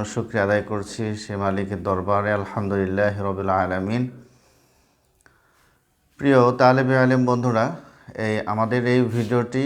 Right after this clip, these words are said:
আহ, প্রচার করছি আমরা প্রাইভেট গ্রুপের মাধ্যমে। আমাদের এই কোর্সটি আমরা চালু করছি প্রাইভেট গ্রুপের মাধ্যমে। তো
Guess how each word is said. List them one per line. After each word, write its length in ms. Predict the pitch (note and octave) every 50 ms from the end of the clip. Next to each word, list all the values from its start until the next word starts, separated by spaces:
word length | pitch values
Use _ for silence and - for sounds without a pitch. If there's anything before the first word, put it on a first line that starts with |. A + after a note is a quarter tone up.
| C3
আহ, 1700 | - - - - _ _ _ _ _ _ _ _ _ _ _ _ _ _ _ _ _ _ _ _ _ _ _ G#2 G2 G2 G2 F#2+ F#2 F#2+ F#2+ - - -
প্রচার 300 | A#2 A#2+ A#2 C3 B2+ B2+
করছি 440 | B2 B2+ A#2+ A#2 A2 - - - A#2 A#2 C3+ - -
আমরা 280 | - G#2 G2+ G2 G2 G2+ G2+ G#2 - - - _ _ _ _ _ _ _ _ _ _
প্রাইভেট 300 | G#2+ G#2 G#2 G#2 A2 G2 F#2+
গ্রুপের 340 | G2 G#2+ G#2 G2+ G#2+ A2+ G2+
মাধ্যমে। 500 | G#2 G2+ G2 F#2 - A2 G#2 G#2+ A#2 C#3 - - - E4+ F4+ E4+ E4 D#4+ D#4+ D#4+ D#4 D4 C#4+ - - -
আমাদের 300 | G3+ G#3 G#3 G3 G#3+ -
এই 100 | G#2+ G#2+
কোর্সটি 400 | G#2 - A2+ A#2 A#2 A#2 - -
আমরা 240 | A2+ G#2 G#2 G#2 G#2 G2+ F#2 - - -
চালু 200 | - A2 G2+ G2+
করছি 260 | G2 G2+ G#2 G2 - A#2+
প্রাইভেট 360 | - - G#2+ G2+ G2 G2+ F#2+ F#2 -
গ্রুপের 320 | G#2 A2 G2+ - A#2+ A2
মাধ্যমে। 420 | G#2+ G#2 G2+ F#2 F#2 G2+ - - B2+ - F5+ F#5 F#5 - - - - D5+ D5 C5+ C5+ C5 B4 B4 A#4+ B4 A4+ A4+
তো 100 | - A2